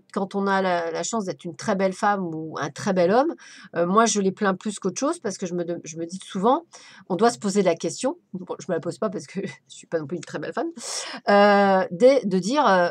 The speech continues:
Waouh, est-ce qu'il m'aime pour ma beauté ou est-ce qu'il m'aime pour moi ? » Je peux comprendre. Voilà, je peux comprendre. Et c'est pareil si effectivement vous avez de la chance d'avoir de l'argent, par exemple, ou un poste à haute responsabilité. Est-ce que la personne m'aime pour qui je suis ou est-ce qu'elle m'aime pour, euh,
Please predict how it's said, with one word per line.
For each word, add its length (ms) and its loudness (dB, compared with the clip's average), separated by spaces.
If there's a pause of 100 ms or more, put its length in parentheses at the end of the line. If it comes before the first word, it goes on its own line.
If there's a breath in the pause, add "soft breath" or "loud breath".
Waouh, 440 4
est-ce 160 -2
qu'il 140 -4
m'aime 200 0
pour 220 -8
ma 80 2
beauté 340 -4
ou 120 -2
est-ce 120 -4
qu'il 80 -8
m'aime 180 -4
pour 160 -6
moi ? » 160 -8 (360 loud breath)
Je 160 2
peux 180 0
comprendre. 380 -4 (220)
Voilà, 160 -6
je 160 -10
peux 140 -10
comprendre. 400 -4
Et 80 -6
c'est 160 -6
pareil 320 2
si 200 -8
effectivement 440 -6
vous 140 -4
avez 100 -2
de 60 -2
la 80 -4
chance 180 -10
d'avoir 220 -8
de 40 -10
l'argent, 300 -4
par 160 -8
exemple, 380 -6 (280 loud breath)
ou 120 0
un 80 0
poste 220 -4
à 100 0
haute 100 -2
responsabilité. 640 -6 (320 loud breath)
Est-ce 300 0
que 80 2
la 160 4
personne 440 -2
m'aime 220 0
pour 160 -18
qui 140 -8
je 100 -4
suis 340 -2 (280 loud breath)
ou 100 0
est-ce 140 0
qu'elle 160 0
m'aime 180 0
pour, 360 0
euh, 200 6